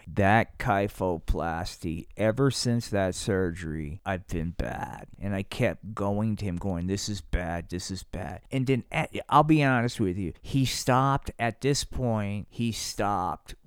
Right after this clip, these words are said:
with the accusing me of wanting dope. And I think he started realizing that I had a lot of problems. Because here we are, my bone mass, which was totally fine going into the surgery. Now, after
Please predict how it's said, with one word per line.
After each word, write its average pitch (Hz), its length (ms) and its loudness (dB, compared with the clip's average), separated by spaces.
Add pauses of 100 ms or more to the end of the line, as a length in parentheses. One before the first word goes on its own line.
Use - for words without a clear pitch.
with 104 260 -6
the 87 280 -4
accusing 120 560 2
me 110 160 4
of 98 140 0
wanting 101 320 0
dope. 87 420 -4
And 98 140 -2
I 98 80 -2
think 131 240 -2
he 147 80 0
started 135 380 2
realizing 104 1080 2
that 101 160 2
I 110 340 0
had 127 260 0
a 113 40 0
lot 113 260 2
of 98 100 -6
problems. 113 680 -2 (360)
Because 98 500 -6
here 123 200 2
we 117 300 0
are, 110 400 0 (260)
my 104 220 0
bone 117 420 2
mass, 92 640 -4
which 113 240 0
was 101 200 -4
totally 135 460 2
fine 98 720 -2 (340)
going 110 340 0
into 113 300 0
the 98 140 -2
surgery. 95 720 -6 (260)
Now, 101 680 -4
after 101 520 -4